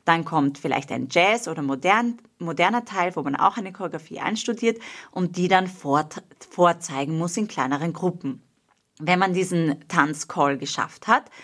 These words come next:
kommt man in die nächste Runde und dann muss man was vorsingen. Und da ist es meistens so, dass man zwei Lieder vorbereiten muss.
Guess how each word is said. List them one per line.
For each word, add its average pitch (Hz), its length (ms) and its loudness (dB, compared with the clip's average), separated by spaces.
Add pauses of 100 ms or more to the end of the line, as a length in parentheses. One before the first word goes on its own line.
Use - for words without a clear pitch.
(220)
kommt 180 220 2
man 175 100 -2
in 156 100 2
die 151 80 2
nächste 139 400 -2
Runde 190 380 2
und 180 200 0
dann 180 320 2
muss 233 200 -2
man 233 160 4
was 247 160 -2
vorsingen. 139 760 -4 (300)
Und 170 160 0
da 175 140 8
ist 175 100 -6
es 175 120 -14
meistens 180 560 -4
so, 185 180 -2
dass 180 200 -4
man 143 220 -4
zwei - 400 -6
Lieder 202 280 -4
vorbereiten 233 640 0
muss. 294 300 4